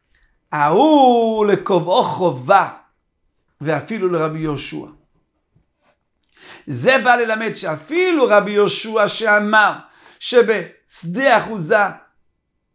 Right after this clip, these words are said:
הגואל הקרוב רק רשאי לגאול, הוא לא חייב לגאול, בעבד עברי הנמכר לגוי,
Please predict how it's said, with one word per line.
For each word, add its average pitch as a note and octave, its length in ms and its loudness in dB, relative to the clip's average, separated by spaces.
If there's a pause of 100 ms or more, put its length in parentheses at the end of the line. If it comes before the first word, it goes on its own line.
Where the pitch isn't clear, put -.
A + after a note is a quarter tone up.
הגואל G#3 720 0
הקרוב G#3+ 600 2
רק A3+ 240 -2
רשאי A#3 760 0
לגאול, A3+ 540 -4
הוא G#3 120 -8
לא A3 100 -4
חייב C4+ 480 -2
לגאול, G3+ 560 -4 (420)
בעבד F3+ 520 -2
עברי F#3 280 0
הנמכר G#3 460 0
לגוי, A3+ 920 4